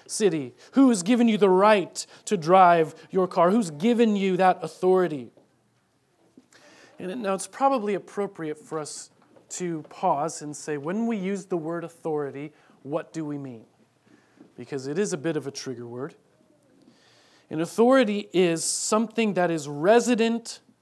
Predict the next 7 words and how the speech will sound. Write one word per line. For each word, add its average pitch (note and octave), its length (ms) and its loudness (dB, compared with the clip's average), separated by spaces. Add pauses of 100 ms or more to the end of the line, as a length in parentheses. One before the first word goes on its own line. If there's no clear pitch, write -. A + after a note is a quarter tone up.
(480)
in B3+ 380 2
an A3 280 0
office G3 840 0 (880)
which - 340 -6
possesses F#3+ 960 -2 (260)
the F3+ 100 -4
power E3+ 680 2